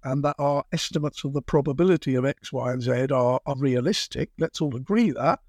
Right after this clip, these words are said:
and let's gamble on that basis. Let's invest on that, on that basis. And that's great as long as your bets on average are, are kind of paying off, you know, one way or another. But what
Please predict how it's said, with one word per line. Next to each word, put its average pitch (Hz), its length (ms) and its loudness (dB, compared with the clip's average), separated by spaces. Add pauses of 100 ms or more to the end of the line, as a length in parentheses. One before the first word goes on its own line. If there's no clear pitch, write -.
(420)
and 160 220 4
let's - 460 0
gamble 131 500 2
on 123 120 -6
that 131 200 -8
basis. 147 460 0
Let's - 160 -8
invest - 500 -2
on 107 160 -8
that, 117 140 -10 (140)
on 123 160 -8
that 110 200 -12
basis. 139 440 -2 (600)
And 196 180 4
that's 349 280 2
great 165 640 0 (100)
as 147 160 -4
long 180 260 2
as 165 460 0
your 156 800 0
bets 185 420 2
on 170 220 0
average 135 720 -2
are, 143 340 0
are 135 60 -12
kind 156 320 0
of 120 120 -10
paying 139 360 -2
off, 123 280 0 (100)
you 67 60 0
know, - 140 -4 (120)
one 139 180 -2
way 120 60 0
or - 20 2
another. 143 260 2
But - 160 4 (100)
what - 120 -20